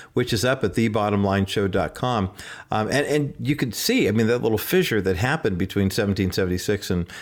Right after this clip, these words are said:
seventeen eighty-seven, eighty-eight, eighty-nine, uh, where, you know, there was just a, you know, the, <laughs> one, you know, here's our stated, here's who we are, and then the other is, but here are the laws that are gonna govern us, you know, and, and that was, uh, if you lean more legal versus, you know,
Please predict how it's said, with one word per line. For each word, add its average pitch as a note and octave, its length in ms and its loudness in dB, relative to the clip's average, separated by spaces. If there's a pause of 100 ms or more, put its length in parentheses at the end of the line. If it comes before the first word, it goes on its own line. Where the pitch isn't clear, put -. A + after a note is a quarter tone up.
(120)
seventeen G2+ 420 0
eighty-seven, F#2 500 2
eighty-eight, F2+ 440 2
eighty-nine, F2+ 560 0 (320)
uh, F2+ 160 0
where, F#2+ 260 2 (100)
you G2+ 120 2
know, F2+ 60 4
there G2+ 120 2
was G#2 140 -2
just - 160 -4
a, F#2+ 160 0 (100)
you E2 80 -2
know, D#2+ 140 -2 (140)
the, - 200 -4 (300)
<laughs> - 340 -8
one, A2+ 340 0
you G#2+ 120 2
know, F#2+ 100 0 (160)
here's B2 300 0
our G#2 100 2
stated, G2+ 580 0 (120)
here's A#2 280 0
who A2+ 80 2
we F#2+ 200 2
are, G2 360 0 (280)
and G#2+ 180 2
then G#2 120 4
the G#2 100 4
other A#2 240 2
is, F#2+ 120 0
but G#2+ 200 0
here B2 160 2
are G#2+ 40 -2
the F2+ 100 -2
laws G#2+ 320 2
that F#2+ 80 0
are F#2 40 2
gonna F2 180 0
govern C3 380 -2
us, - 240 -10
you F#2 60 0
know, E2+ 100 2
and, E2+ 100 0
and F#2 160 0
that G2+ 160 0
was, G2+ 200 0 (420)
uh, D2+ 40 0
if G2 420 -2
you F#2+ 200 0 (100)
lean G#2+ 360 2
more G2 320 2
legal G2+ 300 2 (220)
versus, F#2+ 640 0
you G2 80 0
know, F2 240 0